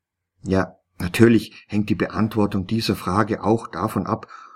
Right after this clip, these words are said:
ob die Glücklichen, die diese Reise vor sich haben und in Angriff nehmen wollen, Wiederholungstäter sind, also schon einmal oder gar mehrmals hier im Westen Kanadas waren, oder ob sie Neulinge sind.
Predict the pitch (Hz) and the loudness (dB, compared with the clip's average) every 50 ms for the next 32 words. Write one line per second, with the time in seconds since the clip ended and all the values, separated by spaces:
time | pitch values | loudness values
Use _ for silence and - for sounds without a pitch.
0 | - - - _ _ - 104 - - - - - 104 117 - - 139 - - 135 | -20 -20 -20 _ _ -6 -6 -2 0 0 2 4 4 4 4 2 -4 -2 0 -2
1 | 131 127 117 - 98 92 101 95 - 98 82 82 87 101 104 - 92 - - 87 | 0 0 0 -2 -2 -2 -2 -2 -2 -4 -4 -4 -6 -4 -2 -4 -4 -2 -2 -4
2 | 101 - - 107 - - 92 95 113 120 120 117 107 - 101 92 90 85 85 101 | -4 -2 -2 -4 -4 -2 2 2 2 2 2 -2 -4 -4 -4 -4 -4 -2 0 0
3 | 135 139 113 98 - - 90 90 95 95 98 98 98 101 110 117 123 127 127 127 | 0 2 0 -2 -4 -2 -2 0 2 2 2 2 4 4 6 6 6 6 4 0
4 | - _ _ _ _ _ _ - - 92 90 101 107 117 123 123 127 113 - - | -4 _ _ _ _ _ _ -14 -10 -8 -2 0 2 2 4 4 4 4 4 -2
5 | - 104 113 127 131 127 123 110 101 - - - - 80 80 - 87 87 87 - | 0 4 6 6 6 6 4 4 2 0 -6 -10 -12 -14 -10 -6 -6 -6 -4 0
6 | - 110 117 127 123 - - - - - - - - - - - 110 117 139 123 | 4 6 6 6 4 2 -10 -16 -20 -20 -20 -20 -20 -8 0 2 2 4 4 2
7 | - 131 117 - - 104 113 135 143 139 135 127 - 98 90 92 85 85 - 85 | 2 0 -2 -4 -2 0 2 4 6 6 6 6 4 4 2 2 0 0 -2 -4
8 | 87 87 87 95 110 120 120 117 104 - - - - 107 113 - 98 92 87 92 | -2 0 0 2 2 2 2 2 2 2 0 2 4 4 4 4 4 0 2 0
9 | 92 104 - - - 101 90 - - 85 87 92 95 87 92 95 - - - 82 | 0 -2 -2 -2 -2 -4 -4 -4 -4 -2 0 0 2 2 2 2 0 -2 -6 -6
10 | 78 80 87 104 131 151 170 - - _ _ _ _ _ _ _ _ _ _ _ | -6 -4 0 2 2 2 2 0 -10 _ _ _ _ _ _ _ _ _ _ _
11 | - 82 90 95 90 107 120 131 135 - - _ _ _ _ _ - 90 - - | -2 2 4 4 6 6 4 4 2 -4 -10 _ _ _ _ _ -8 -4 0 4
12 | - 151 135 113 90 85 82 78 73 - - - - - - - - - - | 6 6 8 8 6 4 2 0 -6 -12 -10 -8 -8 -8 -8 -12 -18 -20 -20